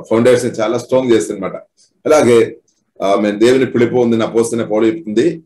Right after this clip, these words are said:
"నేను కూడా చక్కని, దేవుడు నాకు అనుగ్రహించిన కృప చొప్పున నేను నేర్పరి అయిన శిల్పకారుని వలె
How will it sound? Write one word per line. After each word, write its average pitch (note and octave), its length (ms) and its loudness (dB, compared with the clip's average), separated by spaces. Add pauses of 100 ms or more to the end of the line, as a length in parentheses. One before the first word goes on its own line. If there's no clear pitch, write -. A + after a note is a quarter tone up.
(100)
"నేను A#2+ 200 -4
కూడా A2+ 240 2 (1120)
చక్కని, A2 480 -4 (260)
దేవుడు D3+ 340 4
నాకు C3+ 300 -4
అనుగ్రహించిన B2 640 0
కృప A#2 360 -2
చొప్పున A#2+ 320 -2
నేను A2+ 420 -4
నేర్పరి C3+ 640 0
అయిన A#2+ 300 0
శిల్పకారుని C3 920 0
వలె A#2+ 340 2